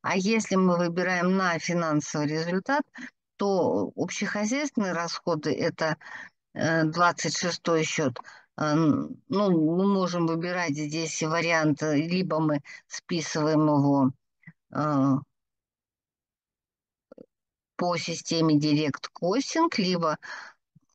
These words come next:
Direct Costing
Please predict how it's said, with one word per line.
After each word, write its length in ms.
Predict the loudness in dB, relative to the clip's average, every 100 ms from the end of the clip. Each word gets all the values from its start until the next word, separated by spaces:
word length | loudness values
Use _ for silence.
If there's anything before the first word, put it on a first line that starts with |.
| _ _ _ _ _ _ _ _ _ _ _ _ -8
Direct 380 | -2 0 0 0
Costing 360 | 0 0 2 2